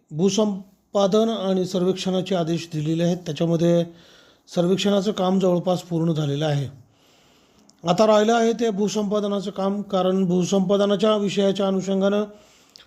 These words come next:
शेतकऱ्याच्या नाराजी आहेत की अत्यंत कमी भाव, अ, रेल्वे खात्याकडून मावेजाच्या रूपामध्ये दिला जात आहे.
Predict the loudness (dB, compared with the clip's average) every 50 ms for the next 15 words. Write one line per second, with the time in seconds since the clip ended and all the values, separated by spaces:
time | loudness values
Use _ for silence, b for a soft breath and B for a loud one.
0 | B -4 -2 -2 -2 0 0 0 2 2 2 2 2 2 2 2 2 2 2 2
1 | 2 2 2 0 -2 -4 -4 -4 -2 0 0 0 0 -2 -4 -8 b b b b
2 | b b b b b b b b -6 -6 -4 0 0 0 2 2 0 0 2 4
3 | 4 4 4 4 4 4 4 2 2 -2 -6 -16 _ _ _ _ _ _ _ _
4 | _ _ _ _ -14 -10 -6 -4 -4 -2 0 0 0 2 2 2 2 2 2 2
5 | 2 0 0 0 0 0 0 0 0 0 2 2 2 2 0 0 0 -2 -2 -4
6 | -4 -4 -4 -4 -6 -8 -10 -12 -12 -10 -10 -10 -10 -12 -14 -10 -4 0 2 4
7 | 4 4 4 4 2 0 0 2 0 2 2 0 0 0 0 -2 0 0 -2 -2
8 | -4 -2 -2 -2 -2 -2 -2 -4 -4 -4 -6 -6 -4 -6